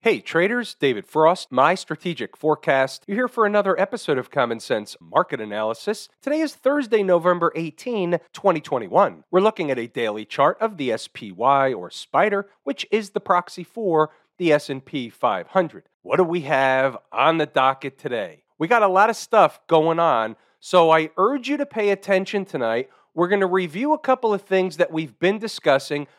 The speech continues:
I'm gonna clear up a thing or two based on some emails that I've been receiving. We're gonna go over a couple of housekeeping items. We're gonna go over a couple of charts in detail.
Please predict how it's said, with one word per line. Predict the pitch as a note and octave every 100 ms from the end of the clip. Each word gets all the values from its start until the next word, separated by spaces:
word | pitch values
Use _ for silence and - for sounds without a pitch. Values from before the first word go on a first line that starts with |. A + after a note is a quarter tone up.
| _ -
I'm | G3
gonna | G3+ G3
clear | - - B3+ A#3+
up | C4+ C#4
a |
thing | A#3 - D#3 D3
or |
two | C#3 - D3+
based | C#3 D3+ G3 -
on | F3+
some | E3 E3+ D3+ F3
emails | A3 A#3 E3 D#3 C3
that | C#3+
I've | D3
been | D#3+ D#3
receiving. | C3+ C3 - B3+ D3 B2+ - _ _ _
We're | G3+
gonna | A3+ G3+
go | G#3+ B3+
over | C#4 B3 A#3
a |
couple | A3 A3 A3 F#3+
of | -
housekeeping | E3+ F3+ - G3 E3+ E3 D3+
items. | D3 D3 D3 - _ _ _
We're | E3+
gonna | E3+ F#3
go | F3 F3+
over | C4 A3 G#3+
a |
couple | F#3+ G#3 G3 D#3+
of | C#3
charts | - B3+ F3 D3 - _
in | G#3 G#3+
detail. | E3+ B3+ C4+ C#3+ C#3 C#3+